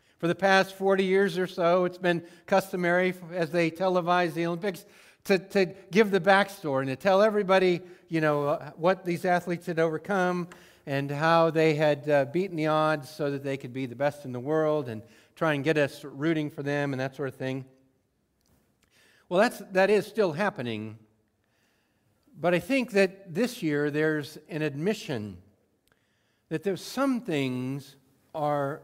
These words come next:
too big for us to overcome. The fact that the stands are empty shouts louder than the crowds ever could. Simone Biles,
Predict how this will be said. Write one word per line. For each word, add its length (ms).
too 180
big 480
for 140
us 220
to 100
overcome. 560
The 60
fact 420
that 160
the 80
stands 800
are 320
empty 640
shouts 520
louder 680
than 200
the 60
crowds 680
ever 240
could. 400
Simone 680
Biles, 540